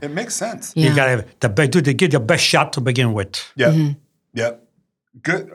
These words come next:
Speaker 1: I, I love that.
Speaker 2: Even, even retail or anything, you do the best shot to begin with.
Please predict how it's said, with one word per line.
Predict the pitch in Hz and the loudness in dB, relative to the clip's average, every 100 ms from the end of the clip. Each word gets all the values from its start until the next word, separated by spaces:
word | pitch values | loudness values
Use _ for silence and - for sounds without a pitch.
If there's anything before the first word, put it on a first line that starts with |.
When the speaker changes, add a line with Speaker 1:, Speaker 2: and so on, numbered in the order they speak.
| - - | -16 -2
Speaker 1:
I, | 131 | -2
I | - 127 | 2 2
love | 131 160 | 2 0
that. | 113 104 - - - _ _ _ - | 0 0 -4 -18 -20 _ _ _ -6
Speaker 2:
Even, | 151 170 156 131 - _ - 143 160 | 0 2 2 0 -8 _ -16 -10 0
even | 170 170 123 | 2 2 2
retail | 147 151 180 175 131 | 0 2 2 4 2
or | |
anything, | 139 143 - 123 | 2 2 2 2
you | |
do | 143 | 2
the | 131 113 | 2 2
best | 107 156 | 2 0
shot | - 151 - | 0 -2 -2
to | |
begin | 127 127 135 117 | -4 0 0 0
with. | 104 - | -4 -8